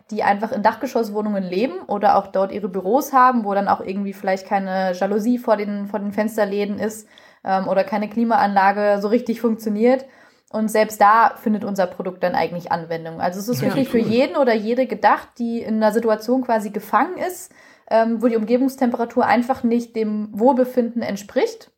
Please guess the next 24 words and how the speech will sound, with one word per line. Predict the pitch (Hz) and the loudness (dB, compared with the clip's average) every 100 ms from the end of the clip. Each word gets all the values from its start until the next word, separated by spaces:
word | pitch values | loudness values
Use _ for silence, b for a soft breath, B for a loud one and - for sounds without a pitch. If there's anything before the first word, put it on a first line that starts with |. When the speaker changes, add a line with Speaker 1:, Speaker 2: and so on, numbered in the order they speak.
| _ | _
Speaker 1:
Und | 220 208 | -12 0
da | 202 202 | 4 4
können | 220 233 220 | 2 -2 0
wir | |
dann | 240 220 | 2 0
mit | 208 | -2
unserem | 208 214 208 | 0 0 0
Produkt | 214 202 - | -4 -6 -2
quasi | 196 190 190 | 0 0 -2
interagieren | 214 202 190 180 233 247 | 0 0 0 2 4 4
und | 240 | 2
einfach | 190 196 202 196 | 0 2 0 2
auf | - 185 | 0 -2
natürliche | 196 185 208 208 - | -4 -6 -8 0 2
Art | 185 | 2
und | 185 185 | 0 2
Weise | 185 190 185 190 190 B B B B _ | 4 4 2 2 0 B B B B _
den | 190 190 | -4 -2
vorhin | 185 202 196 | 2 2 4
angesprochenen | 185 190 202 190 | 2 2 0 2
Rettungsmechanismus | 185 180 180 - 170 175 170 170 170 170 | 0 0 -2 -4 -2 0 0 -2 -4 -6
des | - | -2
Körpers | 180 165 156 - | 0 2 0 -4
wählen | 147 165 240 254 | -6 -2 0 -2